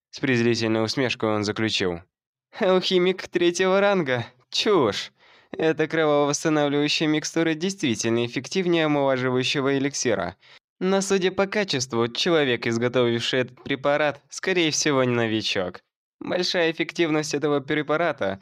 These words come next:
обусловлена его уникальной рецептурой». От этих слов люди, сидевшие в зале, испустили дружный вздох облегчения. Если бы клан Сяо и правда получил помощь алхимика третьего ранга,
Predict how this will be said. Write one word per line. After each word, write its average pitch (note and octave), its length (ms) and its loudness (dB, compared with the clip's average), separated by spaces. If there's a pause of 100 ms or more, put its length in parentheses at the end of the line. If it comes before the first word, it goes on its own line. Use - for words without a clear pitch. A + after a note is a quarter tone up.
(180)
обусловлена D3+ 680 2
его C#3+ 400 0 (100)
уникальной D3+ 600 0
рецептурой». A2 800 -2 (600)
От A2 180 -2
этих G#2+ 220 -2
слов B2+ 280 -2
люди, A#2 500 2
сидевшие D#3 560 0
в D3+ 60 -2
зале, C3 400 0 (180)
испустили D#3 540 0
дружный B2 420 2
вздох G#2+ 320 -2
облегчения. G#2 800 -2 (320)
Если G#2 300 -2
бы G#2 120 0
клан G#2 260 -2
Сяо G#2 280 0
и G2+ 80 0
правда G#2+ 380 -2
получил G#2+ 340 -2
помощь G#2+ 380 -4
алхимика G#2+ 480 -2
третьего G#2+ 440 -2
ранга, G2 440 -4